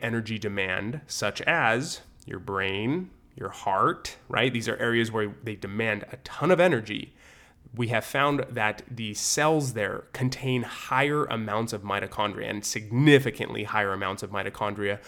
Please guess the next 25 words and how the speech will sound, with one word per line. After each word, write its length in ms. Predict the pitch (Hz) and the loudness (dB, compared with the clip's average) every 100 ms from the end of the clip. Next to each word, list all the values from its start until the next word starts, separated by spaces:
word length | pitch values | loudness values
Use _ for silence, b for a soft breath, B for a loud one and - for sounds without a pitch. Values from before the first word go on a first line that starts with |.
| B | B
when 160 | - 139 | 2 4
compared 400 | 135 127 117 110 | 4 2 0 0
to 120 | - | -4
the 120 | 104 | -8
rest 380 | 95 101 101 - | -2 -2 -2 -8
of 100 | 107 | -8
your 120 | 101 | -8
body 360 | 92 113 127 90 B B B | -2 2 2 0 B B B
because 360 | 117 139 135 127 | -6 2 2 2
they 160 | 113 | -2
demand 380 | 113 110 98 98 - | -2 -2 -2 -2 -4
a 60 | |
lot 180 | 101 95 | -2 0
of 80 | 110 | 6
energy. 320 | 202 139 - - _ | 6 6 0 -12 _
So 300 | - 190 156 B B B B | 0 4 4 B B B B
methylene 420 | - 165 175 165 127 | 0 2 4 2 2
blue 300 | 120 120 113 | 2 2 0
is 160 | 110 | -4
essentially 520 | 107 151 156 147 139 | -2 -2 -2 -2 -2
able 440 | - 107 104 101 - - | -2 -2 -2 -2 -8 -6
to 400 | 117 104 104 98 b b _ _ _ _ _ | -2 -2 -4 -6 b b _ _ _ _ _
help 380 | - 208 214 - - | 4 6 6 4 2
your 140 | 127 | 4
mitochondria 840 | 131 135 131 127 117 113 113 110 | 6 6 4 4 2 2 2 2